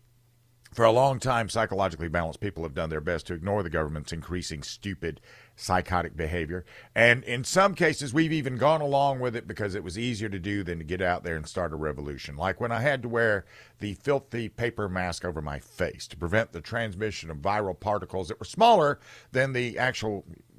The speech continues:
you know, the, the, the, uh, porous surface of that mask so they could come in and go out. And, uh,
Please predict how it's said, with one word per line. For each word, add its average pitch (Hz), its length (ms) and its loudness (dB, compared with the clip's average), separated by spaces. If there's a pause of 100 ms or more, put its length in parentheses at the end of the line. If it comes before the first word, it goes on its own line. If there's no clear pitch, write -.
(120)
you 98 200 -4
know, 87 160 0
the, 85 200 -6
the, 85 180 -14
the, 85 300 -2
uh, 78 100 0
porous 127 480 0 (960)
surface - 600 2
of 98 200 -2
that 90 200 -2
mask 85 300 -4
so 113 100 0
they 98 100 -4
could 90 160 -8
come 240 240 6
in 190 300 8
and 110 180 -2
go 151 240 8
out. 98 380 6 (420)
And, 104 340 4
uh, 90 260 4